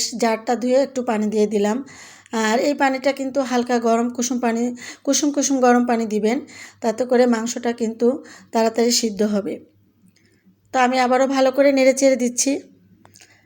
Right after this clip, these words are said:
আর মাঝে মাঝে নেড়ে দিতে হবে, যেহেতু বাদাম দিয়েছি, বাদাম থাকলে কিন্তু তলানিতে লেগে যেতে পারে।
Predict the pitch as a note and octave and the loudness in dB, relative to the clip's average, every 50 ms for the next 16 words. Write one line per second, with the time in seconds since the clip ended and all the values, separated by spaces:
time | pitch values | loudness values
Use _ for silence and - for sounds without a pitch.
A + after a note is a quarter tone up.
0 | _ - _ - A#3 A#3 A#3+ B3 B3+ B3+ C#4+ D4 D4+ D#4 C#4+ D#4 D4 C#4+ C4 C4+ | _ -12 _ 0 2 2 4 4 2 4 4 2 2 4 4 4 4 6 6 6
1 | C4+ C#4 C4+ - C#4+ C#4 C4 A#3+ A3+ B3+ B3 A3+ B3 B3+ B3+ C4+ A3+ A#3+ A#3+ A#3 | 4 4 2 2 2 4 4 4 4 4 4 4 2 2 2 2 2 4 4 4
2 | A3+ B3+ B3+ B3 A#3+ A#3 A#3 G#3+ - C#4+ D4+ C4 A#3+ A3+ A3 A#3 A3+ A3+ A#3+ A#3 | 4 2 0 2 2 2 2 2 0 -2 0 0 0 0 0 0 -2 -2 -4 -4
3 | A#3 A#3 A#3 A3+ B3 A#3 A#3 C#4 B3 B3 A3+ A3 A3 A3 A3 - D4 C#4 B3 G#3+ | -2 -4 -4 -2 -2 -4 -4 -2 0 2 2 2 2 0 0 -2 2 2 4 4
4 | G3+ G3+ F#3+ G#3+ G#3 A3+ A#3+ B3 - - - - | 2 2 0 0 0 0 -4 -4 -4 -6 -6 -8